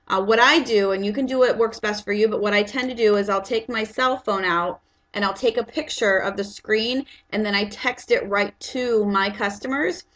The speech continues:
along with a little message from me, um, saying, "Congratulations, thank you for ordering. Your orders are always gonna process on," and then you list the date that it is.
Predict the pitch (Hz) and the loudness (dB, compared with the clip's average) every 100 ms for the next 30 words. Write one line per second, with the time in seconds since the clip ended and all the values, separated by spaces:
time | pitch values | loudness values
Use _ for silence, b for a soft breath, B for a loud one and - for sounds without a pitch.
0 | b b b 208 214 214 220 226 214 214 | b b b -2 0 2 0 0 -2 0
1 | 208 208 208 202 208 208 - - 220 226 | 0 2 2 0 -2 -6 -6 -2 0 0
2 | 214 196 196 202 - b b 190 190 185 | 0 -2 -2 -6 -10 b b 2 2 2
3 | 202 220 196 196 190 190 226 220 226 233 | -2 0 2 2 0 -2 -4 0 2 2
4 | 254 226 220 226 220 208 - 214 220 233 | 4 4 2 0 -6 -6 -6 -6 -6 -6
5 | 233 - 220 - 208 196 196 202 196 202 | -8 -4 -4 -2 -2 0 0 2 0 -4
6 | B B B 214 - 233 240 247 233 220 | B B B 2 4 4 2 2 2 4
7 | 226 247 240 - 214 214 220 208 202 196 | 2 0 -4 -2 0 0 -4 -4 0 0
8 | 196 202 202 202 196 196 190 196 202 220 | 0 -4 -4 -4 -2 -4 -2 -4 -2 -2
9 | 208 190 - 208 208 190 180 180 - | 0 0 0 -2 2 4 4 2 -6